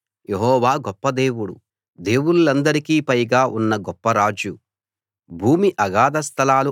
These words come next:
ఆయన చేతిలో ఉన్నాయి. పర్వత శిఖరాలు ఆయనవే, సముద్రం ఆయనది, ఆయనే దాన్ని చేశాడు. ఆయన చేతులు పొడి నేలను చేశాయి. రండి, సాగిలపడి ఆరాధన చేద్దాం.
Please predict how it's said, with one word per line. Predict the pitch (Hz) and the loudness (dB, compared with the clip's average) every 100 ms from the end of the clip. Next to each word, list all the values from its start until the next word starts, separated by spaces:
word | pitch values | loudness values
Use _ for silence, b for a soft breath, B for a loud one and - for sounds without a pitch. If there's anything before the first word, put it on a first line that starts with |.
| - | 0
ఆయన | 113 120 110 - | 0 0 -2 -4
చేతిలో | 104 95 101 113 | -6 -4 -2 -2
ఉన్నాయి. | 113 101 98 95 95 - _ _ _ _ _ | -2 -4 -6 -6 -12 -18 _ _ _ _ _
పర్వత | 110 143 185 190 | 0 2 0 -2
శిఖరాలు | - 165 143 135 131 147 | -4 -2 0 2 2 0
ఆయనవే, | 101 101 110 113 104 95 - _ _ _ _ | 0 0 0 0 -2 -6 -12 _ _ _ _
సముద్రం | - 101 123 113 110 135 151 | -6 0 0 0 0 0 0
ఆయనది, | 101 110 131 123 104 - _ _ _ _ _ | 0 2 2 -2 -4 -12 _ _ _ _ _
ఆయనే | - 110 135 131 143 | 0 2 2 2 2
దాన్ని | 147 127 135 139 | 2 2 2 0
చేశాడు. | - 123 - 135 120 92 - _ _ _ _ _ - | -2 -4 -2 0 0 -4 -12 _ _ _ _ _ 2
ఆయన | 127 180 165 123 | 4 4 2 2
చేతులు | 151 170 190 123 165 - _ _ _ _ | 0 2 0 0 -2 -8 _ _ _ _
పొడి | - 139 196 | -2 0 2
నేలను | 196 175 147 147 | 2 2 0 -2
చేశాయి. | 123 117 - 104 95 87 _ _ _ _ _ | -2 -4 -2 -2 -4 -10 _ _ _ _ _
రండి, | 98 110 147 170 - - | -2 0 2 0 -2 -10
సాగిలపడి | - 104 113 127 139 - 151 - | -4 0 0 0 0 0 -2 2
ఆరాధన | 110 117 123 127 139 - | 2 4 2 0 -2 0
చేద్దాం. | 123 95 104 | -2 -2 -6